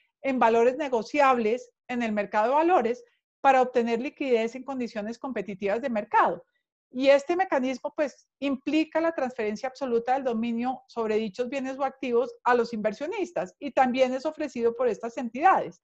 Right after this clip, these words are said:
Entonces, digamos que estas acciones donde, eh,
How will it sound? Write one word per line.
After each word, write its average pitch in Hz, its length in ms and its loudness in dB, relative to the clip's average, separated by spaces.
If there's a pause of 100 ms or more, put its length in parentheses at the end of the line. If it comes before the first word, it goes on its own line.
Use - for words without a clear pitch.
(600)
Entonces, 294 460 2
digamos 330 340 0
que 294 200 2
estas 311 260 -4
acciones 285 580 -6 (120)
donde, 226 800 2
eh, 196 300 -2